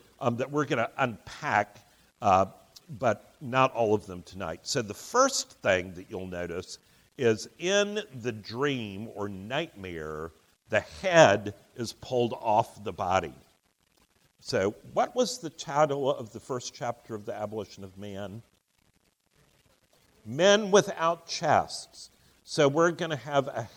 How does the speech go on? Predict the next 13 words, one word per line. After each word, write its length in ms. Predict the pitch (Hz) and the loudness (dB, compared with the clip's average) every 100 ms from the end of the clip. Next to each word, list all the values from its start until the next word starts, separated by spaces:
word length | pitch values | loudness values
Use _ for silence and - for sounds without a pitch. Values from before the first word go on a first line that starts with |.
| - | -10
head 640 | 196 202 156 98 104 131 - _ _ _ _ | -2 4 6 4 2 -6 -8 _ _ _ _
that 220 | - 123 120 | 2 2 4
doesn't 320 | 143 143 139 | 0 0 -12
have 340 | 123 123 120 123 | -12 -8 -8 -10
any 260 | 123 110 110 _ | -14 -12 -12 _
chest. 840 | - - 160 87 - - - _ _ _ _ _ _ _ | -16 -8 -4 -4 -4 -16 -20 _ _ _ _ _ _ _
And 180 | 113 117 | -8 -6
this 180 | 127 - | -6 -8
head 640 | - 180 190 180 123 123 - | -12 -8 2 6 6 4 -8
is 160 | 107 | -12
going 300 | - 117 107 | -12 -10 -10
to 220 | 107 92 90 92 | -10 -16 -16 -14
reappear. 1200 | 110 104 98 92 _ _ _ 80 _ - 104 71 | -12 -10 -12 -14 _ _ _ -20 _ -20 -16 -14